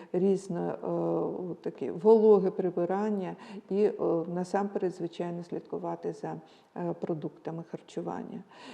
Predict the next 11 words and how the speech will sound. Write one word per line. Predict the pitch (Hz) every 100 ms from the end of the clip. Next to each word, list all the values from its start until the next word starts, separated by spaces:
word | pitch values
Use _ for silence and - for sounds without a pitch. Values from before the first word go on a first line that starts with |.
| 208
І | 208
коли | 220 233 226
ці | 269
кліщі | 262 247 233 - 214 190
з | -
пилом | - 226 202 165
попадають | 165 170 175 165 180 170 170 165
на | 170
шкіру, | - - 233 240 160 - -
виникає | 185 185 185 196 214
свербіж, | 214 226 233 185 175 170 -